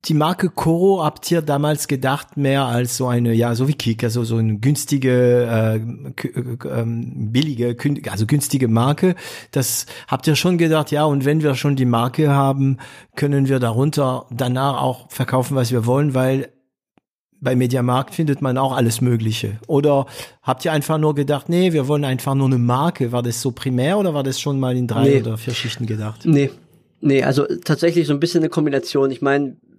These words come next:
Speaker 2: was uns damals angetrieben hat, treibt mich heute noch tatsächlich an. In meinem Büro hier unten, wo ich sitze, hängt ein Bild der beiden Aldi-Brüder.
Speaker 1: Mm.
Speaker 2: Das ist ganz lustig.
Speaker 1: Mhm.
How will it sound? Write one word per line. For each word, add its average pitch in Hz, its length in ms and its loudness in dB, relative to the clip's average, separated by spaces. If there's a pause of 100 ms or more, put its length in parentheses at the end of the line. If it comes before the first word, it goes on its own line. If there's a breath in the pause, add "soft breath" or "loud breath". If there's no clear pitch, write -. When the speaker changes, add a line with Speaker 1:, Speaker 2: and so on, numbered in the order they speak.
(120)
Speaker 2:
was - 360 -4
uns 160 320 0
damals 143 480 0
angetrieben 147 520 0
hat, 143 100 -2
treibt 147 240 0
mich 147 140 -6
heute 160 200 2
noch 160 120 -2
tatsächlich 147 560 -2
an. 147 100 0
In 143 80 0
meinem 135 220 0
Büro 139 320 2
hier 139 160 2
unten, 143 340 0
wo 135 40 -2
ich 131 100 -6
sitze, 139 320 -2 (340 loud breath)
hängt 139 360 -2
ein 135 180 0
Bild 143 240 2
der 135 100 2
beiden 131 320 0
Aldi-Brüder. 131 800 2 (140)
Speaker 1:
Mm. 110 480 0
Speaker 2:
Das 117 120 -2
ist 135 140 -4
ganz 139 180 -2
lustig. 160 440 -2 (120)
Speaker 1:
Mhm. 110 360 -2